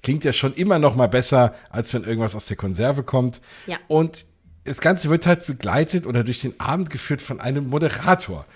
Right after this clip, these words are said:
Speaker 1: Und da muss ich sagen, jetzt fand ich persönlich den Moderator nicht so prickelnd. Ich, ich weiß nicht, ich hab ihm, das Gefühl war so ein bisschen, ja, ich hab ihm so diese Disney-Liebe nicht so <laughs> wirklich abgekauft und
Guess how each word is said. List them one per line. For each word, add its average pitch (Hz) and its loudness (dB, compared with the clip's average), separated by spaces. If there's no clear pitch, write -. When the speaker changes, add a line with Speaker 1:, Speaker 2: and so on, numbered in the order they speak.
Speaker 1:
Und 147 -4
da 160 2
muss 208 0
ich 185 -4
sagen, 175 4
jetzt 127 -2
fand 135 2
ich - -6
persönlich 143 4
den 139 0
Moderator 139 4
nicht 127 -4
so 165 -4
prickelnd. 175 2
Ich, - -16
ich - -16
weiß 147 -2
nicht, 135 -2
ich - -10
hab 123 -6
ihm, 131 -2
das 131 -6
Gefühl 170 2
war 151 6
so 131 2
ein 131 0
bisschen, 139 2
ja, 110 -2
ich 131 -4
hab 135 -4
ihm 143 0
so 127 0
diese 107 -2
Disney-Liebe 135 0
nicht 127 0
so 131 0
<laughs> 110 2
wirklich - -2
abgekauft 127 2
und 113 0